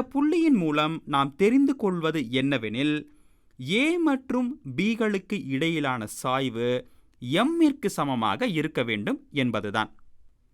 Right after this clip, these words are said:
இந்த சமன்பாட்டை உருவாக்க நமக்கு தெரிந்த வாய்ப்பாட்டை பயன்படுத்துவோம். ஏ பிக்கும்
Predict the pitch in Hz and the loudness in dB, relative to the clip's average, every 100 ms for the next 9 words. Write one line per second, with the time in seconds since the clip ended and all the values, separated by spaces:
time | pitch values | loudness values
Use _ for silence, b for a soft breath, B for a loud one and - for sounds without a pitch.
0 | _ _ - 190 320 330 311 185 196 170 | _ _ -4 0 2 0 0 0 0 2
1 | 170 160 123 107 120 110 92 113 120 123 | 0 0 -2 -2 -4 -4 -4 -4 -4 -4
2 | 139 135 151 135 170 - 208 277 262 160 | 0 0 0 -4 -4 0 2 4 2 2
3 | 131 156 - 117 104 247 - 127 110 104 | 2 0 0 0 0 -2 0 -2 -2 -6
4 | 101 - 107 101 - _ _ _ _ _ | -8 -10 -10 -10 -14 _ _ _ _ _
5 | _ _ _ _ _ _ 127 151 240 302 | _ _ _ _ _ _ -8 -2 0 0
6 | 339 311 139 185 240 247 226 226 | -4 -10 -6 -4 -2 -4 -4 -2